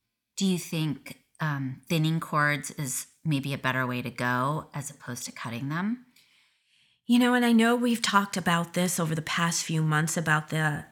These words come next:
Speaker 2: act of thinning cords. That doesn't resonate with me.
Speaker 1: Interesting. Okay.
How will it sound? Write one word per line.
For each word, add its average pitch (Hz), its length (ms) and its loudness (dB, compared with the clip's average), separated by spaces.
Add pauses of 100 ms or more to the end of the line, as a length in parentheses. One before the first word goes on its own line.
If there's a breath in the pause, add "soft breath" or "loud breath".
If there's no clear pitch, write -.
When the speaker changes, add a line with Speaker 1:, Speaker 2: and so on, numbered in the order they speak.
Speaker 2:
act 135 400 0
of 170 160 -2
thinning 190 380 2
cords. 196 460 0
That 277 220 -2
doesn't 381 340 0
resonate 151 560 0
with 143 180 -8
me. - 240 -6
Speaker 1:
Interesting. 160 600 -4
Okay. 165 320 -10